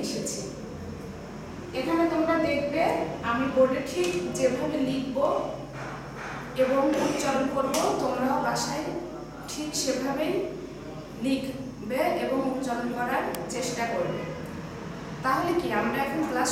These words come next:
শুরু করতে পারি? আমরা এখন, আমি এখন বোর্ডে চলে যাচ্ছি। তোমরা মনোযোগ দিয়ে আমার লেখাগুলো খেয়াল করো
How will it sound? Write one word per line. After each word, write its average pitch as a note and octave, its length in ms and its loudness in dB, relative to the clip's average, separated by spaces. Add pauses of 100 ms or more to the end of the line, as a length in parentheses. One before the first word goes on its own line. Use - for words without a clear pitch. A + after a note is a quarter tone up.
শুরু C4+ 240 -4
করতে D4 300 -4
পারি? D4 200 -4 (2250)
আমরা D4+ 180 2 (120)
এখন, F4 240 0 (420)
আমি C4+ 140 0 (100)
এখন F4 160 -2 (100)
বোর্ডে C4 260 6 (100)
চলে C#4 240 0
যাচ্ছি। C#4+ 360 -2 (1400)
তোমরা C#4 340 2 (880)
মনোযোগ C#4 400 0 (140)
দিয়ে C#4+ 200 2 (520)
আমার C4+ 280 2 (540)
লেখাগুলো C#4+ 480 -2 (160)
খেয়াল A#3+ 320 2
করো - 200 -2